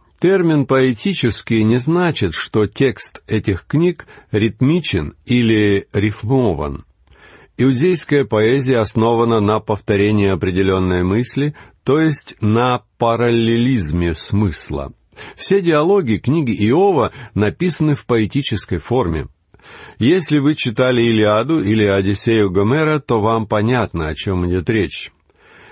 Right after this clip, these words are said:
Ибо эти произведения являются примерами данной поэтической формы, которая также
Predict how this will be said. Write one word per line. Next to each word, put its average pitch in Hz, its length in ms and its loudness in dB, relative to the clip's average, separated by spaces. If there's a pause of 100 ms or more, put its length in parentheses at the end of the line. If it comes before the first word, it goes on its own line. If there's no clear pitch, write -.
(140)
Ибо 123 560 2
эти 139 340 0
произведения 113 840 2
являются 107 680 2
примерами 110 680 2
данной 98 580 2
поэтической 90 840 -4
формы, 151 560 0
которая 92 580 0
также 104 580 0